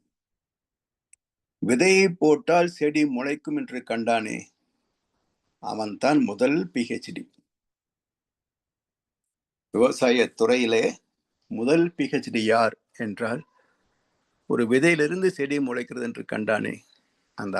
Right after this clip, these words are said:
ஆதி மனிதன் தான் முதல் பி ஹெச் டி. அதன் பிறகு அறிவு தொடர்ந்து சிந்தித்து,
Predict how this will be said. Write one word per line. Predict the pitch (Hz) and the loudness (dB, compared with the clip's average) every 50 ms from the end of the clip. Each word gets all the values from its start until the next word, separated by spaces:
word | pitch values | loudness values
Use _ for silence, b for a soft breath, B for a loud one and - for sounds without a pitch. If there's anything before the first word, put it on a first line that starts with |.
| 90 | -2
ஆதி | 101 117 123 123 127 | 0 0 2 2 2
மனிதன் | 123 113 110 110 107 104 101 104 | 2 0 0 0 -2 -2 -2 -2
தான் | 127 139 127 | -2 -2 -2
முதல் | 107 104 101 107 101 - | -4 -4 -4 -6 -6 -6
பி | - 104 | -8 -10
ஹெச் | 92 - 104 - - | -10 -10 -12 -12 -12
டி. | - - - _ _ _ _ _ _ _ _ _ _ _ _ _ _ _ _ _ _ _ _ _ _ _ _ _ _ _ _ _ _ _ _ _ _ _ _ _ _ _ _ _ _ _ _ _ - - _ _ _ _ _ _ - - - 123 | -14 -14 -16 _ _ _ _ _ _ _ _ _ _ _ _ _ _ _ _ _ _ _ _ _ _ _ _ _ _ _ _ _ _ _ _ _ _ _ _ _ _ _ _ _ _ _ _ _ -20 -20 _ _ _ _ _ _ -12 -6 -2 0
அதன் | 139 160 170 214 226 233 220 208 | 2 4 4 6 8 6 6 6
பிறகு | - 202 208 214 226 220 220 233 220 208 196 180 165 160 | 6 6 6 6 6 4 6 6 6 6 6 4 2 0
அறிவு | 143 139 147 151 156 156 151 147 | 0 0 -2 -2 -6 -8 -10 -10
தொடர்ந்து | - 139 139 143 147 147 151 | -8 -6 -6 -4 -4 -6 -6
சிந்தித்து, | - 143 135 135 123 131 123 - - | -6 -6 -6 -6 -6 -6 -6 -6 -6